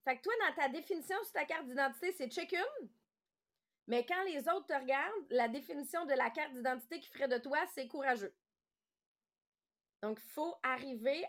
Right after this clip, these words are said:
à peut-être demander aux gens autour comment eux te perçoivent. Ça serait quoi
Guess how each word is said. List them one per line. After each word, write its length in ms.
à 240
peut-être 280
demander 380
aux 120
gens 180
autour 600
comment 160
eux 180
te 100
perçoivent. 500
Ça 100
serait 160
quoi 120